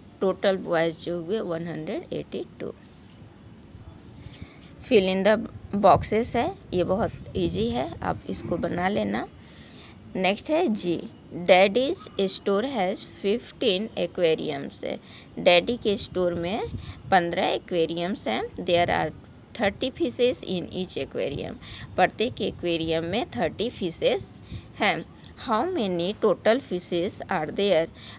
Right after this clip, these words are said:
अ, तो स-, टोटल फिश कितने हैं? क्वेश्चन जी का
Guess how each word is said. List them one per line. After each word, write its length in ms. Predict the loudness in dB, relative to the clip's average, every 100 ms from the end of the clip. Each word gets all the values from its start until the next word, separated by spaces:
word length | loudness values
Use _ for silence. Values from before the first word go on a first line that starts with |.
| -16
अ, 360 | -6 -2 0 0 -2 0
तो 220 | 2 2
स-, 420 | -4 -12 -6 -6 -8 2
टोटल 320 | 2 4 2
फिश 460 | 0 -2 -2 -2 -6 -6
कितने 340 | -6 -4 -4
हैं? 480 | -4 -4 -4 -4 -6 -12 -18 -20 -20 -20 -20 -20 -20 -18 -16 -14 -14 -14 -16 -16 -16 -16 -18 -16 -16 -16 -18 -20 -20 -20 -14 -14 -12 -14 -14 -18 -18 -6
क्वेश्चन 420 | 0 0 2 0 2
जी 180 | 0
का 280 | 0 0 -2